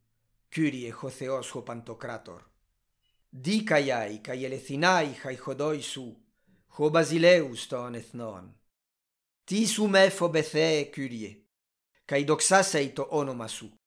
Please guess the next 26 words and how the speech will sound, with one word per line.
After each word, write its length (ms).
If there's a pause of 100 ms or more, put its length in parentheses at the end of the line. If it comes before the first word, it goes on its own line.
(580)
Ho 80
ti 160
monos 460
hosios, 640 (320)
ho 80
ti 140
pantata 580
ethne 500
he 160
exusin, 640 (260)
kai 200
proskynesusin 1040
en 120
opion 480
su, 240 (560)
ho 80
ti 140
tadi 300
kai 220
oomata 500
su 280
e 40
phaneroothesan. 960 (1600)
Kai 200
meta 320
tauta, 540